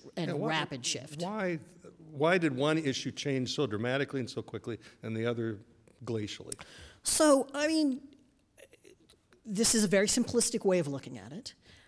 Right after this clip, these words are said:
Speaker 1: uh, but I think that it captures something that is fundamentally true, and that is, and I, t-, I warned you it was simplistic,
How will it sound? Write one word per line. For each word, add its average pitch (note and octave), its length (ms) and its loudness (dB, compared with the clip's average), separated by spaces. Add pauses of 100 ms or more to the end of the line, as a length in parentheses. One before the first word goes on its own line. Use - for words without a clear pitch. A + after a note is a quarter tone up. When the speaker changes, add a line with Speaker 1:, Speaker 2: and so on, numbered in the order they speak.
(200)
Speaker 1:
uh, C3 480 -4
but D3 200 6
I D3+ 100 0
think D#3 500 -2
that C#3 500 -2
it D3 140 -4
captures C#3 480 -2
something B2+ 280 -2
that B2+ 100 -8
is A#2+ 120 -2
fundamentally A#2+ 640 -8
true, B2+ 500 -8 (540)
and D3 200 -4
that C#3 220 -2
is, C#3 160 -4
and C#3 120 -6
I, D3 60 -4
t-, - 160 -6
I D#3 80 -2
warned B3+ 300 6
you F3 100 6
it C#3 40 2
was C3 160 0
simplistic, A#2+ 380 -8